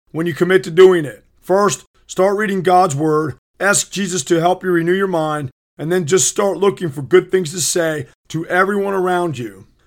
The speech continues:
You will find yourself changing, and you won't even realize it until one day something happens to you and Jesus reveals to you in your heart in that moment that you reacted very differently to a situation than you had in your past.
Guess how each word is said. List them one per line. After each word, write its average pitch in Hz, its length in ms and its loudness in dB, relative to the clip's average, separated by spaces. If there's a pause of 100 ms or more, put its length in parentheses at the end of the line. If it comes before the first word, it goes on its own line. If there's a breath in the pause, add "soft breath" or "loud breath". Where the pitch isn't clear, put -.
You 165 100 0
will 170 80 6
find 190 320 0
yourself 180 400 0
changing, 165 640 -2 (200)
and 151 100 -6
you 156 60 0
won't 190 260 2
even 190 200 0
realize 175 480 2
it 180 100 -4
until 160 240 -2
one 190 280 -2
day 151 380 -2 (160)
something 185 400 -4
happens 190 420 0
to 147 100 -10
you 147 300 -4 (220 soft breath)
and 151 120 -6
Jesus 180 380 -2
reveals 170 400 2
to 160 120 -10
you 160 140 0
in 175 100 -2
your 180 140 0
heart 147 360 -4 (240)
in 170 140 -2
that 180 200 2
moment 196 360 2
that 175 100 4
you 185 120 -4
reacted 185 460 2
very 190 260 2
differently 180 480 -2
to 156 140 0
a 156 60 0
situation 147 880 -4 (240)
than 165 120 -4
you 160 80 0
had 175 240 4
in 180 100 2
your 175 100 0
past. 143 640 -6